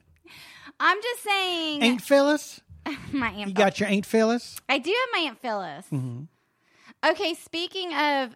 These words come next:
Speaker 1: protests. <sighs>
Speaker 2: Please stop protesting our podcast.
Speaker 1: No, I'm having a problem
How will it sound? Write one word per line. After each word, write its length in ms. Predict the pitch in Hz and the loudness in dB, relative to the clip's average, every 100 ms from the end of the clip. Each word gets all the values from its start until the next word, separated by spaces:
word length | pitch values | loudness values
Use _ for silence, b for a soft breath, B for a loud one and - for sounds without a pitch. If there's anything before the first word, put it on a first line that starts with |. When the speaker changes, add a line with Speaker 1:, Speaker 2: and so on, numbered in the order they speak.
| _ - | _ -10
Speaker 1:
protests. 1080 | 262 254 254 233 175 190 - _ - - _ _ _ _ _ _ _ | -4 -4 -2 -4 -4 -6 -12 _ -20 -20 _ _ _ _ _ _ _
<sighs> 560 | - - _ _ _ - B B B B B B B B B B B B | -20 -20 _ _ _ -18 B B B B B B B B B B B B
Speaker 2:
Please 240 | - 220 | 4 4
stop 180 | - 147 | 6 4
protesting 420 | 147 120 123 127 | 2 0 -2 -2
our 80 | 120 | -4
podcast. 480 | 127 120 - 123 - 269 | -2 -4 -2 -6 -6 -4
Speaker 1:
No, 240 | 294 285 | 0 2
I'm 180 | 269 311 | 2 0
having 380 | 330 370 466 466 | -2 -4 -4 -4
a 180 | 370 233 - - | -4 -6 -10 -20
problem 1120 | - 190 180 131 175 226 262 254 254 262 285 | -20 -12 -10 -8 -8 -8 -6 -6 -6 -8 -10